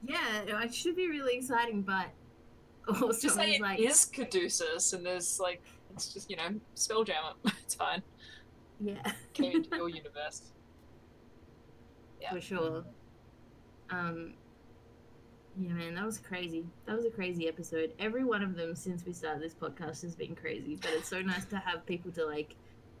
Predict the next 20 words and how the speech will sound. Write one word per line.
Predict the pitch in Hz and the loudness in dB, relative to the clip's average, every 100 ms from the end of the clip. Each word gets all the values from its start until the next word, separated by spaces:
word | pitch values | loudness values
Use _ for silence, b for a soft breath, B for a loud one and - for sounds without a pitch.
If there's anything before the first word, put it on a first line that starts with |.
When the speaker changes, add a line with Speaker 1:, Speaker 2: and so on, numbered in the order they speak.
| - - | -20 -4
Speaker 1:
process, | 196 180 175 165 - - - - - - - - | 0 0 2 -2 -2 -12 -20 -20 -20 -20 -20 -8
process | 196 180 180 170 | -2 -2 0 0
it | 165 - | 0 -2
with. | 170 160 160 - | 0 2 0 -4
But | 190 | 0
I'm | 185 202 | 2 2
the | |
same | 208 214 202 | 0 0 0
as | 185 175 | -2 -4
you, | 175 | -4
Lana. | 165 156 151 156 | -4 -2 -2 0
I, | 160 | 0
like, | 156 - - | -2 -6 -6
I, | 170 - - | -6 -6 -4
I | 160 165 175 | -2 -2 -2
watch | 165 - | -4 -4
people's, | - 175 180 160 - - | -4 -2 -2 -4 -4 -6
um, | 151 139 131 131 | -4 -4 -4 -2
live | 156 156 156 | 0 0 -2
tweeting | - 160 151 151 151 | -4 -2 2 2 0